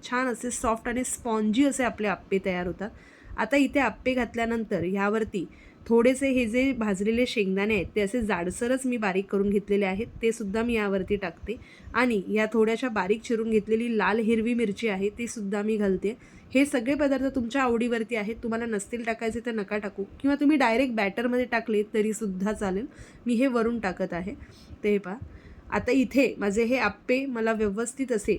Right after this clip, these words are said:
खालच्या बाजूने भाजून घ्यायचे आहेत. तर ते व्यवस्थित आपले भाजले जातील तोपर्यंत आपण इथे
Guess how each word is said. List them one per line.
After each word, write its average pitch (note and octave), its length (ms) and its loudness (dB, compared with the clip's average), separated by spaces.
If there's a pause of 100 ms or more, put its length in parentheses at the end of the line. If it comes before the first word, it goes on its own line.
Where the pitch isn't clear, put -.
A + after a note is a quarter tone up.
(100)
खालच्या G3+ 300 0
बाजूने A3 340 0
भाजून G3+ 440 -2
घ्यायचे G#3+ 320 2
आहेत. F3 220 -4 (100)
तर A3 100 -6
ते A#3+ 60 2
व्यवस्थित A3+ 600 0
आपले A#3+ 240 -2
भाजले G#3+ 420 2
जातील A3 320 -2 (400)
तोपर्यंत B3 520 2
आपण G3 320 -2
इथे A3 220 0